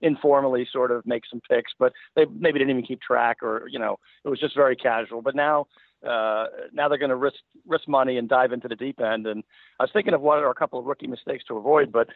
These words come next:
I, I think of your first answer, too, about, you know, you feel like you've learned some things that you might have had a tendency that is kinda human nature, and then, you know, you've learned from, from the, the colleagues of yours.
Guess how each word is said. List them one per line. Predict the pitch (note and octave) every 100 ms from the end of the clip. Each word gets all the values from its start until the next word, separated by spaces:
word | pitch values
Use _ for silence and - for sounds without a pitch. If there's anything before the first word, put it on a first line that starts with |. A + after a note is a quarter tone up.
| - -
I, | A#2 A#2+ A#2 -
I | B2
think | B2+ A2+
of | A2+
your | B2
first | - D3 -
answer, | D3 D3+ - A2
too, | - C3+
about, | A2 A2 A2 _ _ -
you | B2+
know, | A2+
you | A#2 B2
feel | D3
like | C3+ A#2+
you've | B2
learned | B2 C3+ C3+
some | A#2+
things | A#2 A#2 A#2
that | A2
you | A#2
might | B2 A#2+
have |
had | A#2+
a | A2+ -
tendency | B2 B2 - A#2+
that | A2+ A2 A2+ _ _ -
is | A2+ G#2+
kinda | C3+ A#2+ A2+ G#2+
human | C#3 B2+ A#2
nature, | B2 - B2 A2
and | A2+
then, | A2+ A2 _ -
you | C3+
know, |
you've | A#2+ A#2
learned | B2+ A#2+
from, | - A2+ A2 -
from | A#2 A2 G#2 -
the, | A2 G2+ _ _ -
the | -
colleagues | C#3+ B2 B2 A2
of | G#2+
yours. | G#2 G2+ G2